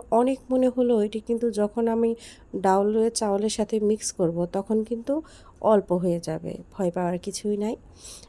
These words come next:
এইখানে আমি দিলাম কাঁচা, আহ, শুকনো মরিচ, হলুদ আর হচ্ছে ধনিয়ার জিরার গুঁড়া। আর এখানে আপনার পছন্দ মতো লবণ দিবেন, কতটুকু করছেন, অর্থাৎ এইখানে অনেক বেশি দেখে কিন্তু ভয় পাওয়ার কিছু না, এটা কিন্তু অনেক কমে যাবে।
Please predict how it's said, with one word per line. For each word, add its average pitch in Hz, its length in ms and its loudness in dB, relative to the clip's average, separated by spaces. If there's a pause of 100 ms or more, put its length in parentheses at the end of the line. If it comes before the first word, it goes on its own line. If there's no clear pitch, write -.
এইখানে 247 320 4
আমি 254 160 4
দিলাম 233 380 0
কাঁচা, 226 300 -6
আহ, 196 480 -2
শুকনো 214 340 -6
মরিচ, 226 400 0 (420)
হলুদ 208 540 0
আর 160 160 -6
হচ্ছে 185 460 -4 (520)
ধনিয়ার 202 440 2
জিরার 175 300 0
গুঁড়া। 156 320 -2 (580)
আর 196 240 2
এখানে 240 320 2
আপনার 254 320 0
পছন্দ 233 360 0
মতো 247 240 0
লবণ 233 360 2
দিবেন, 254 360 2
কতটুকু 226 460 -2
করছেন, 233 400 0
অর্থাৎ 240 260 -2 (140)
এইখানে 262 460 2
অনেক 254 380 0
বেশি 233 320 0
দেখে 254 280 -2
কিন্তু 254 260 -2
ভয় 196 220 -2
পাওয়ার 208 220 -2
কিছু 220 260 -10
না, 240 80 0
এটা 240 160 -2
কিন্তু 233 180 -6
অনেক 220 200 -2
কমে 226 260 -2
যাবে। 240 340 -4